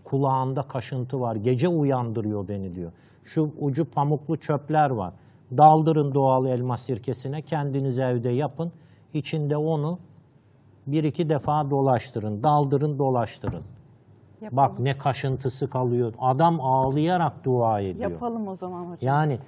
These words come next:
Speaker 2: O kadar
Speaker 1: siz
Speaker 2: söyledik.
Speaker 1: sirke sineği deyip geçmeyin. Geçen hafta ne anlattım ben size? Ateş böceğini
Speaker 2: Evet.
Speaker 1: anlattım, değil mi?
Speaker 2: Evet.
Speaker 1: Nasıl bize yol gösteriyor?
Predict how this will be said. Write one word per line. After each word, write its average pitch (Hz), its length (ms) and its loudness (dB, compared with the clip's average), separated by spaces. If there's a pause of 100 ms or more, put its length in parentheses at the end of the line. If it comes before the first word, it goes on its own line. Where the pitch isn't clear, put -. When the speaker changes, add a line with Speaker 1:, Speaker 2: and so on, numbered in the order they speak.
Speaker 2:
O 208 60 -12
kadar 254 140 -4
Speaker 1:
siz 196 220 6
Speaker 2:
söyledik. 208 360 -4
Speaker 1:
sirke 156 400 4
sineği 165 460 2
deyip 170 300 2
geçmeyin. 135 560 -2
Geçen 147 360 2
hafta 165 300 0
ne 180 140 0
anlattım 151 640 0
ben 131 160 -2
size? 131 280 -2
Ateş 165 440 0
böceğini 160 460 0 (100)
Speaker 2:
Evet. 147 140 0
Speaker 1:
anlattım, 120 400 -4
değil 190 140 0
mi? 156 180 -2 (140)
Speaker 2:
Evet. 208 280 -10
Speaker 1:
Nasıl 156 340 2
bize 175 220 4
yol 165 320 4
gösteriyor? 160 580 0